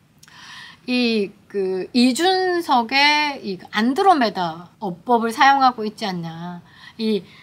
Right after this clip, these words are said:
육체는 인간계라서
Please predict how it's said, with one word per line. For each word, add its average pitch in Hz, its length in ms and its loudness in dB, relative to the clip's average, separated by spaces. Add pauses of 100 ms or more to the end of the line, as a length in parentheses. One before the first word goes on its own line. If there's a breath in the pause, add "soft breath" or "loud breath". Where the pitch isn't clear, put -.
(340 loud breath)
육체는 381 600 4
인간계라서 233 1400 0